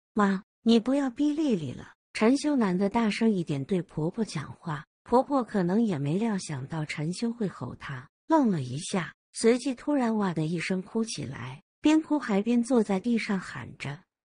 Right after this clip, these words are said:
：“我命怎么这么苦啊？好心好意的给她包药，还变成逼她了。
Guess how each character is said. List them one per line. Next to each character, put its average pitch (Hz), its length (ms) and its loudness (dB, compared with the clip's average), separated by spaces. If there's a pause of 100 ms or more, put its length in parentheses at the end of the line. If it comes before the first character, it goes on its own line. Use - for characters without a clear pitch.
(120)
：“我 202 180 6
命 247 240 2
怎 170 180 -4
么 131 120 -8
这 254 180 -2
么 180 140 -2
苦 - 240 -14
啊？ - 240 -14 (220)
好 208 220 4
心 302 240 -4
好 190 240 -6
意 240 220 -4
的 214 140 -4
给 143 160 -6
她 175 180 -10
包 240 240 -2
药， 226 160 -2
还 160 260 -8
变 170 240 -4
成 147 220 -8
逼 202 180 -4
她 202 220 -10
了。 151 180 -12